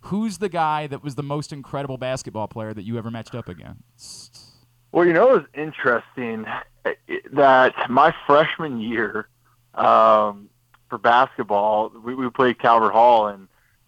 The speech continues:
Speaker 2: and, uh, they had Big John Graham on the team,
Speaker 1: Sure.
Speaker 2: but then it, I forget one of the other players, but then the third player was Damian Lee.
Speaker 1: Right.
Speaker 2: And at the time, I was just sitting there, and, like, Damian was, was a really good player, and, like, man, you know,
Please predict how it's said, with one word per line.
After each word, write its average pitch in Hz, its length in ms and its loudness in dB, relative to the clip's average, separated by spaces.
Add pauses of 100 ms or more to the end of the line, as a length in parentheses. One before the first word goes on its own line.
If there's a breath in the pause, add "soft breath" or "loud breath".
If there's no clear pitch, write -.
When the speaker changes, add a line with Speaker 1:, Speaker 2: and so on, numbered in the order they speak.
(140)
Speaker 2:
and, 110 340 -6
uh, 107 640 4
they 117 80 0
had 117 240 2
Big 123 200 -4
John 131 260 2
Graham 120 280 0
on 120 120 2
the 113 80 -10
team, 113 460 -8
Speaker 1:
Sure. 127 220 -2
Speaker 2:
but 156 100 -2
then 123 320 4
it, 110 80 -4 (120)
I 117 80 4
forget 147 420 2
one 151 160 4
of 139 60 0
the 127 140 2
other 147 180 2
players, 127 480 0 (100)
but 127 140 -12
then 135 140 -8
the 123 180 -8
third 160 260 0
player 160 400 2
was 117 240 -8
Damian 123 440 -10
Lee. 160 280 -4
Speaker 1:
Right. 180 320 -10 (140)
Speaker 2:
And 135 560 2 (460)
at 135 160 0
the 143 60 -8
time, 170 340 4
I 156 60 6
was 143 80 2
just 135 200 -8
sitting 170 180 -2
there, 131 280 0 (100)
and, 160 100 -6
like, 147 160 -2
Damian 160 440 -4
was, 110 100 -8 (100)
was 113 120 -8
a 117 40 0
really 135 280 -2
good 127 180 -6
player, 139 380 4
and, 110 100 -10
like, 107 160 -14
man, 156 260 -2
you 117 80 -20
know, 113 280 2